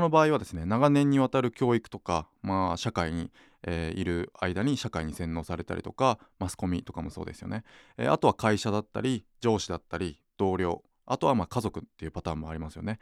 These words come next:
こういった周りの人、えー、社会の仕組み、えー、教育されてきたこと、こういったことで、えー、刷り込まれて、洗脳されて、思い込まされているんですね。子供の場合はまだ教育の途中なので、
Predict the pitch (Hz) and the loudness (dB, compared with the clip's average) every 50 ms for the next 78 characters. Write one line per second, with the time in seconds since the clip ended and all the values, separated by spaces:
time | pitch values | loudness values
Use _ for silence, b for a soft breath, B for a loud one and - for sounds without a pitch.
0 | B B B B B B - 170 165 139 - 139 131 143 156 175 175 175 170 170 | B B B B B B 0 2 2 2 2 4 8 8 8 8 8 6 2 0
1 | 170 - - - - - - 156 156 - - _ _ - 107 107 107 104 101 - | -2 -2 -4 -10 -2 2 4 4 4 4 0 _ _ -2 0 0 2 0 0 -2
2 | 160 - - 107 87 80 80 - - - - 110 104 101 101 - - _ _ _ | -2 0 0 0 0 0 -2 -4 -6 -4 0 0 2 2 0 -2 -6 _ _ _
3 | _ _ - 92 95 95 90 90 - - 135 127 123 117 - 127 117 113 113 - | _ _ -4 -2 -2 -2 -2 -4 0 2 4 4 4 2 2 0 0 0 0 -2
4 | - _ _ _ _ _ _ _ - - 110 107 - 110 - - - - - 80 | -6 _ _ _ _ _ _ _ -6 -4 -2 -2 -2 -2 -4 -6 -8 -8 -8 -8
5 | - 87 82 - _ _ _ - 170 170 - 180 - 185 170 - 156 127 - 123 | -8 -8 -8 -8 _ _ _ -2 -2 0 0 -2 -2 -2 -2 -2 -2 0 4 4
6 | 131 120 87 B B B B B B B - 90 90 87 - - 147 151 151 - | 4 4 4 B B B B B B B -4 -4 -2 0 0 0 0 2 2 0
7 | 180 170 165 143 113 107 - 147 131 107 - - 156 156 160 160 156 156 151 143 | 2 2 2 0 0 0 2 2 2 2 2 0 0 0 0 -2 -2 -4 -4 -2
8 | - 151 143 147 147 - 185 160 120 b b b b b b _ 107 107 113 120 | -2 -2 -2 -2 0 2 2 0 0 b b b b b b _ 2 4 6 6
9 | 123 113 - 123 117 113 - 127 113 95 - - 80 80 78 73 73 - 95 104 | 4 4 4 2 2 4 4 2 2 2 0 0 -4 -6 -6 -8 -8 -8 -8 -8
10 | 117 - - 165 180 180 180 185 180 170 160 165 165 165 170 180 170 151 135 131 | -4 -2 2 2 4 4 4 2 2 4 4 4 4 6 6 4 4 6 4 4
11 | 113 185 - - 127 113 110 - 113 110 101 - 110 - - 110 110 110 104 92 | 4 2 2 2 2 2 2 2 0 0 0 -2 -4 -4 -2 -2 0 0 0 0
12 | 90 101 120 113 | 0 0 0 0